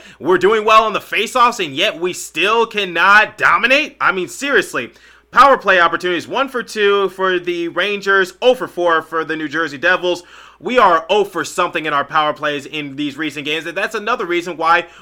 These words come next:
we're on this long losing streak. We've lost, what, four games in a row? Four of our last five, or, or five of our last six? I, I don't even know anymore. So, hits eighteen to seventeen in favor of the Devils, blocks thirteen to four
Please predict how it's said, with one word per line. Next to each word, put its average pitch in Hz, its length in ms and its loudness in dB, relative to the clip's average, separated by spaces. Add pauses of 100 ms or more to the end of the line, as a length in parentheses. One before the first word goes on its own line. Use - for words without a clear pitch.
we're 175 180 2
on 180 300 0
this 185 200 -4
long 170 440 2
losing 180 360 -2
streak. 127 360 -10
We've 208 180 -8
lost, 214 240 -2
what, 190 240 -4
four 208 240 -2
games 208 260 -6
in 202 80 -6
a 190 40 -6
row? 196 320 0 (160)
Four 208 280 0
of 185 80 -4
our 190 120 2
last 190 340 0
five, 202 320 0
or, 160 220 0
or 160 240 -4
five 175 280 -2
of 180 80 -12
our 180 140 -2
last 170 320 0
six? 208 260 -6
I, 175 160 -2
I 170 120 2
don't 165 180 -2
even 147 220 -6
know 156 200 -2
anymore. 117 380 -8
So, 151 320 -4 (260)
hits 226 360 -2
eighteen 196 400 -4
to 175 80 -8
seventeen 175 440 -4
in 160 60 -10
favor 160 300 -4
of 151 60 -6
the 143 60 -6
Devils, 170 460 -2
blocks 165 440 0
thirteen 170 460 -4
to 156 60 -10
four 151 500 -2